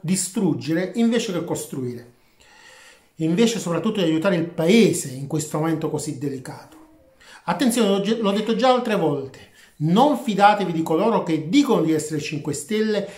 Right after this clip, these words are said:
ma poi sistematicamente delegittimano pubblicamente la, la nostra forza politica. A mio avviso gli spunti critici, le proposte costruttive sono indispensabili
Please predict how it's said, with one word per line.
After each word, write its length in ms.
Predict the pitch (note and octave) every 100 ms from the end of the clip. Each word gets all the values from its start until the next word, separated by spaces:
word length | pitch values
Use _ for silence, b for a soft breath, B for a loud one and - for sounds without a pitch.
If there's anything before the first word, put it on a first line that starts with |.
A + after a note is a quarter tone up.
| B
ma 200 | D#3 D#3
poi 220 | D#3 A#3+
sistematicamente 1600 | - - - - D#3+ F#3+ A3 G3+ - D#3 G3 G#3 - G3+ F#3+ -
delegittimano 1120 | C#3 D#3 D#3 - A3+ - G#3+ G3 F#3 F3 - -
pubblicamente 680 | D4+ D4+ G3+ F3 F3+ F3 E3+
la, 180 | D#3+ E3+
la 100 | D#3+
nostra 340 | E3+ E3+ E3+
forza 360 | C#3 D#3+ - D3
politica. 540 | C#3+ B2 A2 - - - - _ b b b
A 100 | D#3+
mio 140 | G3
avviso 280 | G#3+ B3+ A3
gli 120 | F3
spunti 480 | E3 - A#3+ A#3 F#3
critici, 500 | F#3 G#3 D#3 B2+ -
le 100 | D3+
proposte 440 | D#3 E3 G3 -
costruttive 880 | F#3+ F#3 - E3+ E3+ A#3+ F#3 - -
sono 340 | - F#3+ F#3 F#3+
indispensabili 1300 | C#4+ C#4 A#3 A3 - - F3 - - C#3 A2 A2 B2